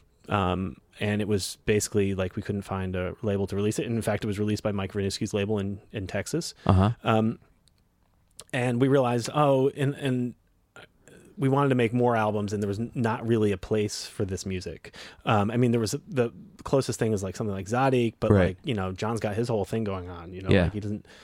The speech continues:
Speaker 1: he doesn't need ours too. So, uh, so, um, so then, uh, yeah, we realized we kinda needed to make our own place.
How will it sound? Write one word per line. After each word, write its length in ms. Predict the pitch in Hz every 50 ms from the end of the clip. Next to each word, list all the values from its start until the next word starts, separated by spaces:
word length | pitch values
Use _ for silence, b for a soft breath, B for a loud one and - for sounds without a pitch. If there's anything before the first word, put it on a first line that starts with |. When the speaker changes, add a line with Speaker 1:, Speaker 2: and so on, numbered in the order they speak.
| B B B B
Speaker 1:
he 60 | B -
doesn't 180 | 107 104 107
need 120 | 98 95 92
ours 220 | 95 101 98 -
too. 280 | - - 120 113 92 -
So, 320 | - - 127 117 113 117
uh, 360 | - - - 110 104 101 87 - -
so, 420 | - - 127 113 104 98 98 - -
um, 480 | 131 104 101 98 95 92 92 92 95 - - _ _ b b b b b b b b b b _ _ _
so 140 | - - 113
then, 160 | 107 110 104
uh, 60 | 101 98 - 147
yeah, 220 | 139 131 113 87
we 140 | 92 104 104
realized 380 | 98 107 104 98 101 104 98 - _ _ _ -
we 80 | - -
kinda 220 | - - 107 98
needed 200 | 95 98 95 92 -
to 60 | 101
make 200 | 98 101 98 -
our 100 | 92 98
own 160 | 98 98 95
place. 540 | - - 147 147 139 127 120 113 - - -